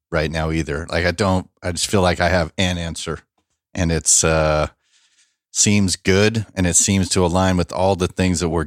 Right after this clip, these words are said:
good from all of this past, which is kind of that, that, that core love, like, just, you know, love yourself, love other people, don't do harm. And h-,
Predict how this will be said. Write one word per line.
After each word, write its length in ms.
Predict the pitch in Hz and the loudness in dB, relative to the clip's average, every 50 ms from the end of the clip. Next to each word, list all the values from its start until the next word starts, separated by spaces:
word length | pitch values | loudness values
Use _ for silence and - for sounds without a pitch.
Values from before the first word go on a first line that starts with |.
| - _ | -4 _
good 340 | - 95 87 85 76 78 85 - _ _ _ | -2 0 0 0 -2 -4 -8 -12 _ _ _
from 240 | - 90 85 80 71 | -8 -6 -6 -6 -4
all 260 | - 92 90 92 92 | -4 -2 0 0 0
of 120 | 90 85 76 | 0 -2 -2
this 160 | 85 - - | -4 -4 -4
past, 500 | - - - 90 78 76 73 - - - | -2 -2 0 0 2 0 -2 -2 -4 -4
which 200 | 85 82 - - | -4 -4 -2 -4
is 120 | 82 76 | -4 -6
kind 280 | - - 95 90 87 85 | -4 -2 -2 0 0 0
of 120 | 82 76 | -2 -4
that, 180 | 73 76 82 80 82 76 73 _ | -4 -4 -4 -4 -6 -8 -8 _
that, 300 | - 78 78 78 76 - _ _ | -4 -2 -2 -2 -4 -6 _ _
that 240 | 78 76 73 71 - _ _ _ | -4 -4 -4 -4 -6 _ _ _
core 300 | - - - 87 92 92 87 | -10 -4 -2 0 0 0 0
love, 460 | 82 85 90 101 98 78 69 - - | 0 2 2 2 2 0 -2 -6 -10
like, 240 | 80 78 76 76 - | -10 -10 -8 -8 -4
just, 320 | - 85 - - - - _ _ _ _ _ _ _ _ _ _ _ _ _ _ _ | -4 -2 -2 -2 -4 -8 _ _ _ _ _ _ _ _ _ _ _ _ _ _ _
you 60 | - 82 | -4 -2
know, 360 | 76 78 82 90 92 95 - _ - | 0 0 0 0 -2 -4 -8 _ -4
love 360 | 80 80 80 90 90 82 80 _ _ _ - | -2 0 2 2 0 -2 -6 _ _ _ -8
yourself, 640 | - 73 - - 87 85 95 107 110 - - - - - _ _ | -4 -2 -2 0 2 2 2 0 0 -4 -8 -14 -18 -20 _ _
love 340 | 80 80 82 80 78 78 76 - _ - - _ _ _ _ - | -2 -2 0 -2 -2 -6 -12 -18 _ -20 -20 _ _ _ _ -4
other 200 | 85 82 87 82 | -2 -2 0 0
people, 600 | - 92 92 92 - - 104 104 110 110 95 - _ | 0 0 0 0 0 0 0 0 0 -2 -4 -6 _
don't 240 | - 90 85 87 78 | -2 0 0 0 2
do 180 | 95 90 85 82 | 0 0 2 2
harm. 480 | 87 90 90 98 110 113 117 113 107 - _ _ _ _ _ _ _ _ _ _ _ _ _ _ _ _ _ - | 2 2 4 2 2 2 0 -2 -6 -12 _ _ _ _ _ _ _ _ _ _ _ _ _ _ _ _ _ -6
And 500 | 80 82 85 85 82 82 82 82 82 80 | -4 -2 0 0 0 0 0 -2 -2 -4
h-, 120 | 87 90 | -4 -8